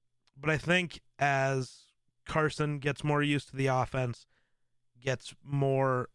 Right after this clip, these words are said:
um, chemistry built up with his receivers, I think this team,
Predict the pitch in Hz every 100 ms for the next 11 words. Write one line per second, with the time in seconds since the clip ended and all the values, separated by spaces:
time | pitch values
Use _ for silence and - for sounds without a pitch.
0 | - 120 110 110 107 98 - _ _ _
1 | - _ _ _ _ _ _ _ _ _
2 | - 147 165 - - 165 160 156 147 156
3 | 147 147 139 143 127 120 - 147 143 139
4 | 135 - _ _ _ _ _ _ _ -
5 | 156 160 156 143 - 151 139